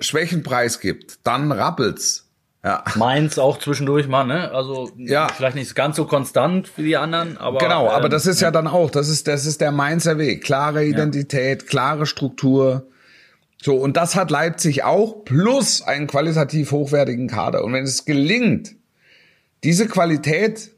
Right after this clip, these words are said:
Speaker 1: sichtbar zu machen, dann wird Leipzig dieses Finale gewinnen.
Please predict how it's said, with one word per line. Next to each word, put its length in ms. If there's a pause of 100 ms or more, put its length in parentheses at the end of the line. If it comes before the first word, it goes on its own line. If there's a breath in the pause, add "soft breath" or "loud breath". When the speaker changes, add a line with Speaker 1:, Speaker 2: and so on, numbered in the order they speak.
(120)
Speaker 1:
sichtbar 500
zu 140
machen, 440
dann 480 (840 soft breath)
wird 280
Leipzig 380
dieses 280
Finale 360
gewinnen. 340